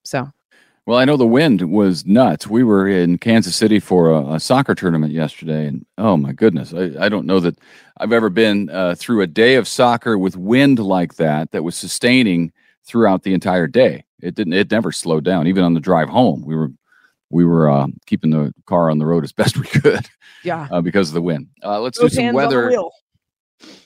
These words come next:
Speaker 2: Uh, some weather now. Uh, today is gonna be rainy. Uh, stormy, uh, good chance of rain today and tomorrow, actually, and maybe some, some strong thunderstorms, uh, as a result of the cold front moving in.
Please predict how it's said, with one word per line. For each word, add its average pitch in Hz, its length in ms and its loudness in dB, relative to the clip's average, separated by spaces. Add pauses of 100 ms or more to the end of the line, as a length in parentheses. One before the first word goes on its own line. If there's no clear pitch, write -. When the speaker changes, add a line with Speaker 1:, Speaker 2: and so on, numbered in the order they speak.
(360)
Speaker 2:
Uh, 101 280 4
some 117 200 -4
weather 139 300 4
now. 151 500 2
Uh, 117 460 2
today 139 320 0
is 127 100 -2
gonna 127 180 -4
be 117 340 -6
rainy. 165 580 -2 (440)
Uh, 107 180 2
stormy, 165 800 2
uh, 110 580 0
good 107 180 0
chance 120 320 -2
of 82 120 -12
rain 90 280 2
today 107 240 0
and 107 80 4
tomorrow, 95 460 2
actually, 90 480 -2
and 92 100 2
maybe 123 200 2
some, - 180 -4
some - 600 -4
strong 127 520 2
thunderstorms, 98 960 0 (420)
uh, 98 100 0
as 95 240 0
a 98 40 -6
result 101 340 -2
of 90 60 -12
the 82 40 -18
cold 160 320 -2
front 104 220 -4
moving 90 380 -2
in. 87 320 -4